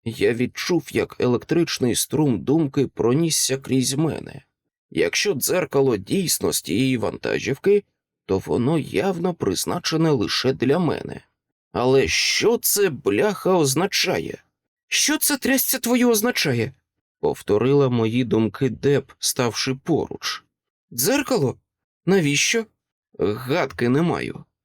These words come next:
сказав я, відчуваючи електричний струм всередині. «Але готовий побитися об заклад, що воно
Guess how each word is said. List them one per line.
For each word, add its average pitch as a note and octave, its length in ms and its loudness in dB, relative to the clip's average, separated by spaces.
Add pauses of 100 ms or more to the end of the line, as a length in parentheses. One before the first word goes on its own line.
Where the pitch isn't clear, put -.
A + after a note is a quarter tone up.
(240)
сказав G#2 720 -2
я, D3 220 2
відчуваючи B2+ 1120 0
електричний A#2 800 0
струм A2+ 420 0
всередині. - 1000 -4 (440)
«Але B2 520 4
готовий B2+ 680 2
побитися B2+ 600 0
об A2+ 180 0
заклад, C3 680 0 (420)
що A#2+ 600 2
воно B2 680 0